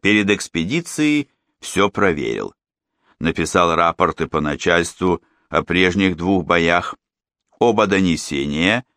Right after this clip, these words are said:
о бое двадцать четвертого января и о бое тридцать первого января,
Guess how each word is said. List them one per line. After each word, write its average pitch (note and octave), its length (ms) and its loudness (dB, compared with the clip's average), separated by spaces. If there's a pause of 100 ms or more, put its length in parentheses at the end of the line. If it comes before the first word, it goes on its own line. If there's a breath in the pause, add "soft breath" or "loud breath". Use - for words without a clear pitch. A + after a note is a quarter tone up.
(580)
о F#2 160 2
бое G2 340 2
двадцать F#2 360 -2
четвертого E2+ 520 -2
января E2 440 0
и D#2+ 40 0
о D#2 120 0
бое D#2 300 -2
тридцать C#2 380 -12
первого A#2+ 400 -2
января, G#2+ 480 0